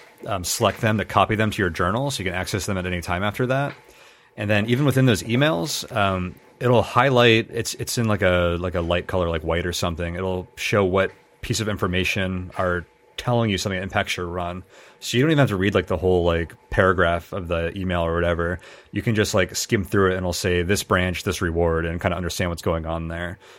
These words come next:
So it's really easy to just, like, skim through these, get some information, and then make some decisions based on that.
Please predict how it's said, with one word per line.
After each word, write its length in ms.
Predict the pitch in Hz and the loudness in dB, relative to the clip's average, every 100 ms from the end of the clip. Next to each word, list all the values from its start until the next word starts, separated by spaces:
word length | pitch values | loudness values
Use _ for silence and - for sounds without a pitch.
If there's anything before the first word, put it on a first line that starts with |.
| - | -6
So 120 | 110 | -4
it's 120 | 92 | 2
really 240 | 117 147 | 4 6
easy 180 | 113 107 | 4 0
to 40 | 98 | -2
just, 140 | 92 | -2
like, 120 | 92 | -2
skim 280 | - - 101 | -2 -2 -2
through 220 | 82 95 | 0 -2
these, 320 | 95 98 95 | 0 0 -2
get 140 | 90 98 | -2 -2
some 120 | 104 | -2
information, 640 | 90 92 87 87 - 85 | -2 -2 -2 -4 -4 -4
and 100 | 85 | -4
then 60 | 87 | -4
make 140 | 87 | -4
some 100 | 95 | -4
decisions 420 | 87 - 90 87 | -6 -4 -4 -4
based 260 | 85 87 87 | -6 -6 -8
on 140 | 90 | -8
that. 300 | 90 92 - | -8 -8 -10